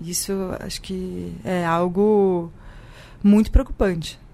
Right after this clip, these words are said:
né? E aí, de novo, eu acho que a literatura precisa continuar sendo escrita e precisa continuar sendo lida, e não só uma literatura, é, engajada,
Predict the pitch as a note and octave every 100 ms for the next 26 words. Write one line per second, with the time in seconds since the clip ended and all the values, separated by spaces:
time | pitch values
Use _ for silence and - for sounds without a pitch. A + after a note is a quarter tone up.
0 | - E3 E3 F#3 G3+ F#3 F#3+ G#3 C4 G3+
1 | F3+ F3+ E3+ - F3 E3+ F3+ F3 G3 F#3+
2 | G3+ - G#3 A3 A3 A3 G#3+ G3 G3 G3
3 | G3 F#3+ F#3 - F#3 F#3 F3+ - F#3 G3
4 | G3+ - F#3+ F#3 - G3 F#3+ F3+ F3+ E3
5 | - - - - - - F#3 G3 G#3+ F#3+
6 | B3+ D4+ - - - - A3 A3+ D4 F#4
7 | - A#3+ B3+ B3+ A3 G#3+ A3 A3 G#3+ G#3
8 | G#3 G3+ G3 F#3+ F#3 F3+ F3 E3+ - F3+
9 | E3+ E3 D#3+ D#3+ E3+ F#3 F3 E3 E3+ F#3+
10 | B3+ A#3+ F#3 E3